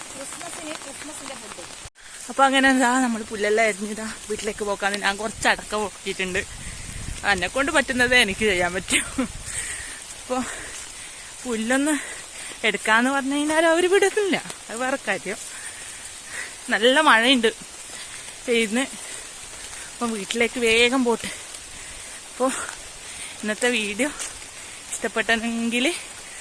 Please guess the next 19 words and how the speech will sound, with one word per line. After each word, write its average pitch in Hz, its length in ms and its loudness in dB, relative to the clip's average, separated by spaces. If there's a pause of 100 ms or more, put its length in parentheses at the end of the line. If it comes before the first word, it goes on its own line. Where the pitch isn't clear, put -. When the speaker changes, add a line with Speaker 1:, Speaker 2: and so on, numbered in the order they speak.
(360)
Speaker 2:
സബ്സ്ക്രൈബ് 226 520 -4
ചെയ്യാൻ 240 220 4
മറക്കരുത് 202 420 0
കേട്ടോ. 180 240 2
നിങ്ങളാരും, 202 540 0 (800)
നിങ്ങൾ 233 220 -8
വീഡിയോ 220 380 0
കാണുന്നുണ്ടെങ്കിലും 240 840 2 (880)
സബ്സ്ക്രൈബ് 240 720 0 (460)
കുറവാണ്. 208 500 6 (1040)
നിങ്ങൾ 208 380 -4
വേണ്ടത്ര 208 520 0
സപ്പോർട്ടൊന്നും 277 600 0
എനിക്ക് 294 280 0
തരുന്നില്ല. 349 600 4 (240)
അപ്പം - 1400 -6 (280)
പറ്റുമെങ്കിൽ 220 540 -4
എന്നെ 254 180 2
ഒന്ന് 254 160 0